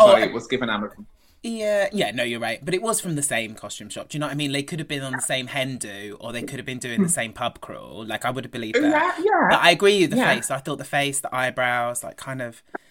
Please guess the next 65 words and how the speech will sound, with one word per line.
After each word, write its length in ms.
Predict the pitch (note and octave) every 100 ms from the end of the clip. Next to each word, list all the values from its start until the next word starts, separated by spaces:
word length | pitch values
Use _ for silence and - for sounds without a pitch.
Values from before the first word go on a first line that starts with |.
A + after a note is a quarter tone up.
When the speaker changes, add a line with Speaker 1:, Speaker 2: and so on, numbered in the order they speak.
| _
Speaker 1:
the 80 | -
way. 80 | B2+
And 100 | D#3
we 80 | E3+
know 160 | D#3+
Kate's 300 | E3+ F#3 -
not 120 | F3 G3
Speaker 2:
Her 60 |
Speaker 1:
the 60 | G3+
Speaker 2:
makeup 180 | F3+ F#3+
Speaker 1:
best 60 | F3
Speaker 2:
is 60 | E3+ D3
Speaker 1:
at 80 |
Speaker 2:
definitely 240 | F3+ E3 E3
Speaker 1:
makeup, 240 | D3 -
so 120 | C3+ C#3
Speaker 2:
improved. 120 | C3+ C3
Speaker 1:
it's 100 | -
definitely, 400 | C#3 - - - -
oh, 160 | C3 G#2+
totally. 460 | - C#3+ - -
Like, 180 | - -
she, 200 | - G3
Speaker 2:
It's 80 | G3 B3 A#3+
Speaker 1:
this 100 | C#4
is 40 |
what 0 | F4+ -
Speaker 2:
improved. 60 |
Speaker 1:
we 60 | E3
keep 200 | E3 -
saying. 200 | C#3 A#2+
She's 160 | - B2
a 60 |
real 140 | A#2 A2
learner. 480 | C#2+ - C#2 D3+ - _ _ _ _ _ _ - - - - - - -
It 60 | G3+
Speaker 2:
Yeah, 80 | G#3+
Speaker 1:
kind 120 | A#3
of 40 | A3
was 120 | A3+
Speaker 2:
and 60 |
I 40 | A3+
Speaker 1:
giving 200 | A3 G#3
me 100 | F#3
a 20 |
Speaker 2:
think 100 | F3+
Speaker 1:
little 160 | E3+ D3
bit 380 | D#3 D3+ C#3+ - _
Lily 280 | D#3+ D3+ D3
Tomlin 400 | - D3 C#3+ C#3
and 120 | C3
Bette 180 | C#3 C3+
Midler 300 | C3+ C3 B2+
in 80 | A#2+
that 160 | A#2+ -
Sisters 640 | C#3 - - C3+ B2+ D3
movie. 280 | C#3+ C#3+ F#3
Is 60 | F3
it 40 |
called 160 | C#3+ B2
Big 180 | C3
Business? 600 | C#3+ C3+ - D3 F3 -
You 60 | C3
know, 200 | B2 A#2+
like, 300 | A2+ A2+